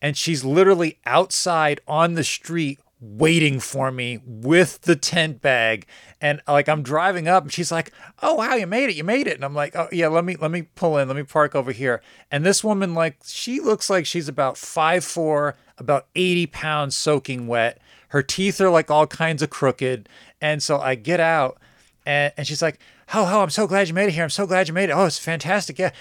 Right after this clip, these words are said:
Uh, uh, uh, you know, we, I, I, I didn't tell you, but, you know, we, we, we put the tent up and we waterproofed it for you. Just, so, you know, so in case, you know, it gets wet, it's waterproof, you know, so we, we waterproofed it, you know, f-, in case, in case you're, you're in the rain."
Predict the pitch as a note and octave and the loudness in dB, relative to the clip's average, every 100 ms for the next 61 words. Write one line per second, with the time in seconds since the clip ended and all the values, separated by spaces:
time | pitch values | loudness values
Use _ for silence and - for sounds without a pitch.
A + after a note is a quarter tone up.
0 | - - F3 - F3 F3 F3 F#3 F3 G3+ | -10 -2 -2 0 -2 -2 -2 0 0 -2
1 | - - - F#3+ E3 F#3+ F#3+ F#3 - G#3 | -4 -8 -6 -4 -4 -2 -2 -4 -2 0
2 | G#3 D#3+ D#3 E3+ D#3+ F3+ E3 F3 - - | 2 0 -4 -4 -2 -4 -4 -6 -8 -4
3 | - - A3 C#3+ G#3 F#3+ F3+ E3+ D3 E3 | -2 -2 -4 -2 -2 0 0 0 -2 -2
4 | D3 G#3 G#3 - E3+ D#3 - D#3+ C#3 D#3 | 2 2 2 -2 -4 -6 -6 -4 -4 -4
5 | - E3 E3 C#3 D#3+ C#3 F#3 E3 F3 D#3 | -6 -4 -4 -2 -4 -4 -4 -4 -2 -2
6 | B2 - - D#3+ E3 A#2 F3+ G#3+ - - | -4 -8 -10 -4 -4 0 2 0 -2 -2
7 | E3 B2 D#3 G#3+ - D3+ C3 - D#3 C#3 | -2 2 2 2 2 -4 -4 -6 -4 -4
8 | - C#3+ - - - F#3+ D#3+ F#3+ E3 G#3 | -2 -4 -6 -18 -8 -8 -4 -4 0 2
9 | G3+ F3 D#3+ D3 C3+ - D3 E3 C#3 - | 0 0 -2 -2 -6 -6 -4 -2 -4 -6
10 | - - C#3 F#3 D#3+ C#3 - G3 - E3 | -18 -12 0 0 0 -4 -2 -2 0 -4
11 | - E3+ E3+ C#3+ F3 E3+ A2 | -6 -6 -6 0 0 -2 -6